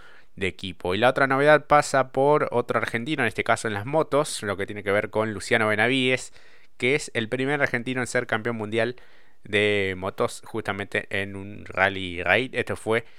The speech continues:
en Marruecos. Él es el hermano menor de Kevin, quien fue en esta, en esta temporada, en este dos mil veintitrés, el ganador del Rally Dakar en, eh, motos también. Así que bueno, los dos son,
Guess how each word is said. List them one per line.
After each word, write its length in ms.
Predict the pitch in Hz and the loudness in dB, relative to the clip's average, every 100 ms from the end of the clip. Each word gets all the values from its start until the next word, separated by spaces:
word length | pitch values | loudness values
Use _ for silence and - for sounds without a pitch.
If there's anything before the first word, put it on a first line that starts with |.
| - - | -18 -8
en 480 | - 110 117 107 95 | -2 -2 -2 -8 -4
Marruecos. 760 | 95 107 135 160 - 147 - - | 2 2 4 2 2 -2 -2 -8
Él 400 | - 113 117 110 | -2 0 0 -2
es 220 | 107 110 - | -2 -2 -4
el 200 | 101 95 | -4 0
hermano 340 | 92 104 117 | 0 2 2
menor 400 | 104 104 117 120 | 0 0 2 0
de 640 | 101 104 110 110 98 87 - | 0 2 2 2 0 -2 2
Kevin, 400 | 160 127 117 135 | 4 4 2 -2
quien 300 | - 104 95 | -8 -8 -6
fue 320 | - 107 117 - - - - | -2 -2 -2 -8 -18 -18 -10
en 120 | 92 | -6
esta, 720 | 98 - 98 90 85 80 80 - | -6 0 4 4 4 2 0 -2
en 100 | 101 | -4
esta 180 | - 104 | 0 0
temporada, 380 | 95 113 123 | 2 6 6
en 60 | 107 | 6
este 160 | 98 98 | 2 -2
dos 140 | 92 | 0
mil 120 | 104 | -2
veintitrés, 520 | 104 95 110 123 127 | -4 -2 2 4 4
el 100 | 110 | 0
ganador 480 | 95 92 92 101 110 - - - - | -2 -2 0 0 0 -6 -16 -16 -16
del 800 | - 98 104 - 95 90 85 85 82 | -4 0 0 0 0 0 -2 -6 -6
Rally 320 | - 104 104 104 | 6 6 6 4
Dakar 400 | 104 - 110 - - - - | 4 4 2 0 -18 -18 -12
en, 320 | - 92 101 - - | 0 0 0 -8 0
eh, 400 | 87 82 78 78 | 2 4 2 -2
motos 580 | 95 117 - 107 - - | 2 2 2 -2 -2 -10
también. 500 | - 92 110 135 151 - | -10 -6 -4 -4 -6 -14
Así 200 | - - | -16 -6
que 120 | 95 | -4
bueno, 260 | 85 80 | -4 -6
los 80 | 78 | -8
dos 180 | 92 90 | -6 -6
son, 280 | 95 90 | -4 -6